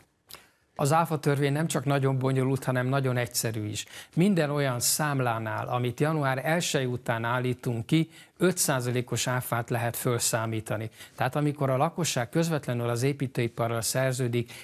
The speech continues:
egy kész lakásra, egy kész lakóingatlanra, mert ugye csak erre az esetre igaz az öt százalékos áfa,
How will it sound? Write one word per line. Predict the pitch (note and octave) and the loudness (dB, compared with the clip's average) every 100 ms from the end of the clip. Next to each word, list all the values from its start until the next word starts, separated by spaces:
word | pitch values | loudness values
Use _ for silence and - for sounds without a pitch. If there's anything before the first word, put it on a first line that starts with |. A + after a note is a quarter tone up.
| - | -4
egy | B2+ - | -4 -4
kész | - E3 D#3 C3+ - | 2 2 4 0 0
lakásra, | A#2+ A2 A#2 A#2+ - C#3 | -2 0 -2 -2 0 0
egy | C3+ A#2 | 0 -2
kész | - C3 - | 0 0 0
lakóingatlanra, | A#2 A2+ B2 A#2 A#2+ B2+ B2 C3+ C#3+ D#3 - - | -2 -2 0 0 2 0 0 0 0 -2 -6 -6
mert | - C3 | 0 2
ugye | B2 | 0
csak | A#2 D3+ | 0 0
erre | E3 B2 A#2 | 0 0 -2
az | A2 | -2
esetre | A#2+ - A#2 - A#2 | -2 -2 -4 -2 -2
igaz | A#2+ B2 A#2+ | 0 0 0
az | A#2 | 0
öt | A#2+ A#2 | -2 -2
százalékos | - A#2+ A#2+ A#2 A#2 A#2+ C3+ | -2 -2 -2 -4 -4 -4 -2
áfa, | C#3 D3+ F3 | -2 0 -2